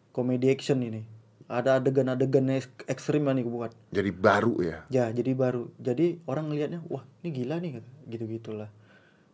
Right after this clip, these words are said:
Speaker 1: Dan kemungkinan orang akan lama tuh, untuk bosannya akan lama. Pasti merindukan, "Wah, ini aksi gila apa lagi yang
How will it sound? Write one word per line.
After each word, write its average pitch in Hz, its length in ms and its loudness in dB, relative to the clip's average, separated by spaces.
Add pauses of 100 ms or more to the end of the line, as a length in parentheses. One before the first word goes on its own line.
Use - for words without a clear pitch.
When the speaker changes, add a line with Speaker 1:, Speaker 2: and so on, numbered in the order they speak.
(100)
Speaker 1:
Dan 156 240 -2 (880)
kemungkinan 147 460 0
orang 156 240 0
akan 151 260 0
lama 180 320 2
tuh, 143 220 0 (180)
untuk 156 220 2
bosannya 175 400 4
akan 170 160 -2
lama. 160 260 0 (640)
Pasti 131 220 -2
merindukan, 160 480 4
"Wah, 127 160 0
ini 135 240 -2 (240)
aksi 139 300 -4
gila 147 340 6
apa 151 160 4
lagi 160 240 2
yang 147 100 -2